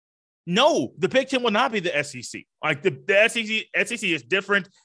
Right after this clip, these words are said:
has been different. They have done a phenomenal job of branding their football, promoting their brand of football. And honestly, their culture helps build up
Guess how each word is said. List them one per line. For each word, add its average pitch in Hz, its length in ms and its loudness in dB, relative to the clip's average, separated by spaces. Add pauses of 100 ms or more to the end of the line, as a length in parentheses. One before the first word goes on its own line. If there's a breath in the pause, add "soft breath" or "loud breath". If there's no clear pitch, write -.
has 160 320 -2
been 170 160 -2
different. 180 480 -4 (180)
They 147 60 -4
have 147 120 0
done 160 140 -2
a 127 120 -6
phenomenal 160 480 -2
job 160 280 -2
of 131 200 -8
branding 160 420 -2
their 180 140 0
football, 185 720 -2
promoting 156 520 0
their 190 140 0 (160)
brand 170 240 0
of 175 60 -8
football. 175 520 -4 (220 soft breath)
And 165 220 -2
honestly, 196 880 0 (400)
their 190 200 0
culture 233 600 0
helps 202 420 -2
build 165 380 -2
up 269 340 0